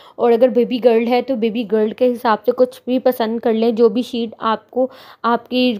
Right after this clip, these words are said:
रूम के कलर के हिसाब से समझ आती है। तो हमें ये गाड़ियों वाली बहुत ही प्यारी लगी थी बेडशीट, तो हमने सोचा इसका हम करवाएं, बनाएंगे बम्पर सेट और इसके साथ कुछ प्लेन में सिंपल बेडशीट और पिलो कवर और साथ में नेक रोल लेंगे।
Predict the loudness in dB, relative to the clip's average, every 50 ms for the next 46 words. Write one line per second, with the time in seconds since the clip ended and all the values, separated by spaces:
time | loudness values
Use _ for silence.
0 | -8 -10 -6 -4 0 2 2 2 2 4 2 2 2 2 2 2 2 2 0 0
1 | 0 0 0 0 0 -2 -2 -2 -2 -2 -2 -4 -4 -2 -4 -4 -2 -2 -2 -2
2 | -2 -4 -4 -6 -6 -6 -6 -8 _ _ _ -20 -20 -20 _ _ 2 2 4 4
3 | 2 2 2 0 2 4 4 4 4 2 2 0 0 2 2 2 2 0 -2 -4
4 | -6 -8 -8 -6 -4 -4 -2 -2 -2 0 2 2 2 2 2 2 2 0 0 0
5 | -4 -6 -4 -4 -2 0 0 0 -2 -2 -4 -6 -6 -6 -6 -8 -14 -20 -20 -20
6 | -14 -6 -2 0 2 2 2 2 4 2 2 2 2 2 0 0 -2 -6 -12 -12
7 | -10 -6 -4 -4 -2 -2 -4 -2 -2 -2 0 0 -2 -2 -2 -4 -2 0 0 0
8 | 0 0 -2 0 0 0 0 0 -2 -2 -4 0 0 0 0 2 2 2 2 0
9 | -2 _ _ -20 -20 -20 -20 _ -2 0 2 4 4 4 2 0 -6 -8 -6 -8
10 | -4 -2 -2 -4 -4 -6 -8 -10 -10 -16 _ -6 -2 0 0 2 2 0 2 2
11 | 2 2 2 0 0 -2 -4 -4 -2 0 2 2 2 2 0 -2 -2 -2 -4 -8
12 | -6 -4 -4 -4 -4 -8 _ _ -4 -2 0 2 2 2 2 0 -2 -8 -20 -20
13 | -20 _ _ 0 2 2 2 2 2 2 2 4 2 2 0 -2 -4 -2 0 0
14 | 2 2 2 2 0 0 0 0 0 0 -2 -2 -2 0 0 0 -2 -2 -2 0
15 | 0 0 0 -2 -4 -4 -4 -4 -6 -8